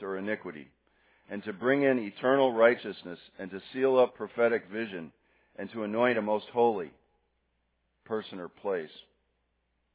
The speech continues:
So you must know and understand that from the issuing of a word to rebuild Jerusalem until an anointed one,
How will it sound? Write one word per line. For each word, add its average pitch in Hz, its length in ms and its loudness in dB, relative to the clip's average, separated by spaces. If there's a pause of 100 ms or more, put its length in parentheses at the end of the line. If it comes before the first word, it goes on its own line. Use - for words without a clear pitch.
(1200)
So 127 120 -2
you 139 180 0
must 143 240 0
know 135 220 6
and 127 80 4
understand 127 640 2
that 104 140 -4
from 110 160 -6
the 107 200 -4
issuing 147 400 0
of 110 160 0
a 107 40 -2
word 131 360 4 (420)
to 110 80 -12
rebuild 131 500 2
Jerusalem 104 600 -8 (680)
until 135 480 6
an 113 100 0
anointed 113 500 2
one, 87 260 -8